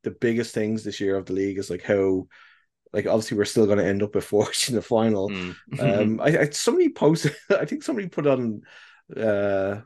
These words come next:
Speaker 1: like, uh, I think it was, like, a journalist in Toronto or something that put out that, oh, about the, the, the guy who runs the league, his team's been in the final, like, five years and all that, which is fucking horseshit.
Speaker 2: Yeah.
Speaker 1: Like, it's all got to do with the
Speaker 2: Yeah.
Speaker 1: fact that Forge is a really well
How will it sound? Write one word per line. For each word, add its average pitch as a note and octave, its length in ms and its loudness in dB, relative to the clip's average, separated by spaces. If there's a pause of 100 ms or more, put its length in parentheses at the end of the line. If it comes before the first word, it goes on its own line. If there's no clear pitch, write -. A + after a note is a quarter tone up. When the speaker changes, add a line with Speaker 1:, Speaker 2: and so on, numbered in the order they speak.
(140)
Speaker 1:
like, - 260 -8
uh, D#2 60 -4
I A2+ 140 -4
think - 200 -6
it - 60 -4
was, C3 140 2
like, A#2+ 120 4
a A2 40 6
journalist G#2 440 4
in G2+ 60 -4
Toronto G2 340 -2
or G2+ 60 -4
something E2 220 -4
that F#2+ 160 0
put G2+ 100 2
out F#2+ 140 2
that, F#2 320 0 (420)
oh, F#2+ 320 4
about G2+ 560 0 (500)
the, - 120 -10 (480)
the, A2+ 100 2
the A#2+ 140 0
guy B2+ 240 8
who B2 260 6
runs B2+ 380 4
the C3 100 2
league, A#2 360 2
his A#2 180 -4
team's B2 340 -2
been A2+ 100 -2
in G#2+ 120 -2
the G#2+ 60 -4
final, G#2+ 460 -2
like, F#2+ 160 -4
five F#2 320 -4
years G2 280 0
and - 60 -10
all C2+ 120 -10
that, - 80 -14 (320)
which D#2+ 100 0
is G3 100 2
fucking A#2 240 4
horseshit. G#2+ 360 6
Speaker 2:
Yeah. E2+ 60 4
Speaker 1:
Like, B2 120 6
it's C#3+ 120 4
all E3 180 10
got B2+ 120 6
to B2+ 60 2
do A#2 100 8
with G#2+ 80 6
the G2 40 2
Speaker 2:
Yeah. - 60 -6
Speaker 1:
fact A2 220 4
that G2 380 2 (280)
Forge C3 320 2
is A2 100 -6
a A2 60 -6
really A#2+ 260 -2
well A2 560 0